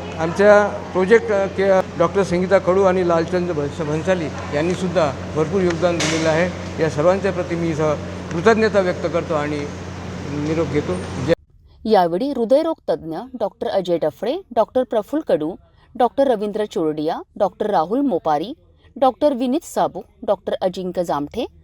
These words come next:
Speaker 2: डॉक्टर प्रवीण राठी, आहार मार्गदर्शन डॉक्टर उज्ज्वला ढेवले, तसेच डॉक्टर दीपाली भैस यांनी नागरिकांना प्रमुख मार्गदर्शन केलेत. आयोजित शिबिरात अनेक नागरिकांनी हृदयरोग व मधुमेह मार्गदर्शन व रक्त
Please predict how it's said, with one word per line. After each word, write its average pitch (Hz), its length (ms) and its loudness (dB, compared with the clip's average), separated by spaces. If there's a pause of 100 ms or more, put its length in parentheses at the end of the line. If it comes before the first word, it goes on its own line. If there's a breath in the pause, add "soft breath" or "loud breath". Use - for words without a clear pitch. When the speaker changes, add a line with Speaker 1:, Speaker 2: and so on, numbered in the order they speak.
(280 soft breath)
Speaker 2:
डॉक्टर 262 300 2
प्रवीण 180 420 -2
राठी, 160 340 -2 (460 soft breath)
आहार 247 260 0
मार्गदर्शन 226 640 -2 (240)
डॉक्टर 190 260 0 (100)
उज्ज्वला 202 380 0
ढेवले, 180 420 -2 (680 soft breath)
तसेच 302 320 2
डॉक्टर 294 340 2
दीपाली 233 480 0
भैस 202 420 -2 (200)
यांनी 175 260 0
नागरिकांना 170 680 -2
प्रमुख 190 340 -2 (100)
मार्गदर्शन 214 640 -2
केलेत. 131 380 -6 (1040 soft breath)
आयोजित 262 320 2
शिबिरात 302 440 0 (100)
अनेक 240 240 -4
नागरिकांनी 185 600 -2 (100)
हृदयरोग 180 440 2 (380 soft breath)
व 247 60 2
मधुमेह 285 540 2
मार्गदर्शन 170 760 -2 (320 soft breath)
व 220 80 2
रक्त 233 260 2